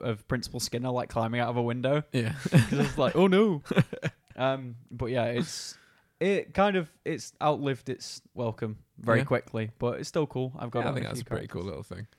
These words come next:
Speaker 1: Uh, Corn are performing that, per-, the,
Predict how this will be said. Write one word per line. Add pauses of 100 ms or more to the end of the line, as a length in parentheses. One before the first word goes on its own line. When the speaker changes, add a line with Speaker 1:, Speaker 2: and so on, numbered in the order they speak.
(180)
Speaker 1:
Uh,
Corn
are
performing
that, (200)
per-, (460)
the,